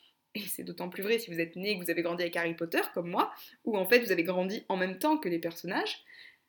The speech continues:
eh ben, on se retrouve confronté en fait au même questionnement qu'eux. À travers la multitude des personnages, on va se retrouver avec les relations amoureuses, les disputes amicales, les difficultés scolaires,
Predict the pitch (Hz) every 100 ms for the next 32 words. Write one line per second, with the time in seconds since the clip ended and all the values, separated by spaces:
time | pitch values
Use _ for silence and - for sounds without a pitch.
0 | _ _ _ _ 269 370 415 262 - 359
1 | 381 - 392 - 240 285 359 254 294 294
2 | 196 196 220 254 262 202 - 202 180 180
3 | - - _ _ _ _ _ _ _ 208
4 | - 370 311 196 233 254 - 220 190 175
5 | - 262 294 285 190 185 185 - 190 180
6 | 165 - 170 - - - - - 180 220
7 | 247 247 254 247 175 160 165 - 220 233
8 | 247 262 240 233 196 - - - 180 -
9 | - 277 277 277